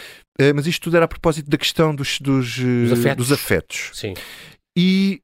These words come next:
Speaker 1: eh, eu tenho, eh, uma opinião, aliás, já escrevi sobre isso, porque era uma das coisas que me intrigava.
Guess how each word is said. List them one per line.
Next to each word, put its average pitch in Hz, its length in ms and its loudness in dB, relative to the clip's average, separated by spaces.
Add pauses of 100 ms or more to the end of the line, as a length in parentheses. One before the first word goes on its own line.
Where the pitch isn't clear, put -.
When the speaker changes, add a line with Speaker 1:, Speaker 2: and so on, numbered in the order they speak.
(120)
Speaker 1:
eh, 151 240 2
eu 147 540 4
tenho, 151 320 2
eh, 117 1160 -2
uma 101 440 0
opinião, 98 260 -6
aliás, 87 140 -2
já 90 60 -4
escrevi 95 260 -8
sobre 113 260 -4
isso, - 460 -8
porque - 240 -4
era 87 80 -2
uma 85 100 -6
das 95 120 -10
coisas 82 280 -6
que - 120 -16
me 87 60 -2
intrigava. 113 640 -2